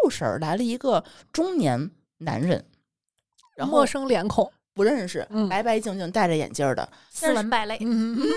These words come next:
Speaker 1: 嗯，但是人家裤裆子是开着的，然后伸出一个玩意儿来，然后凑，凑，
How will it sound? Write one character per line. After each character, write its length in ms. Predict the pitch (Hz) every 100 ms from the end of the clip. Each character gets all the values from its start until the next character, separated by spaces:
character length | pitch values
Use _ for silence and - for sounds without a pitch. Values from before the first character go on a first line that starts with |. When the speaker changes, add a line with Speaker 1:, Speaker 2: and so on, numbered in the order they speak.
| 370
Speaker 1:
嗯， 440 | 302 269 240 202 - - - - - -
但 200 | - 392
是 160 | 294 247
人 80 | 220
家 200 | 330 240 214
裤 300 | - - 359
裆 220 | 254 320 349
子 100 | 190
是 100 | 165
开 300 | - 190 147
着 100 | 120
的， 140 | 95
然 140 | 113
后 100 | 202
伸 180 | 214 262
出 120 | 269
一 80 | 226
个 80 | 240
玩 200 | 175 -
意 60 | 185
儿 80 |
来， 140 | 131 85
然 120 | 147
后 20 |
凑， 240 | 165 - -
凑， 400 | - 131 294